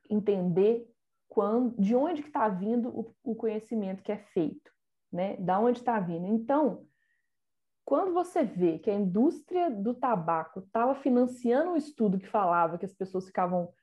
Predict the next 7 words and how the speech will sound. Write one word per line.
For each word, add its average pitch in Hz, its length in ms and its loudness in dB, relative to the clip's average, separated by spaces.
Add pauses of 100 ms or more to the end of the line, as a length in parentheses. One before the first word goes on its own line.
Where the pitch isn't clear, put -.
(200)
mais 190 680 2
resistentes 196 600 -2
à 185 60 -4
covid 175 480 -4
por 226 140 -8
serem 190 280 -2
fumantes, 185 680 -4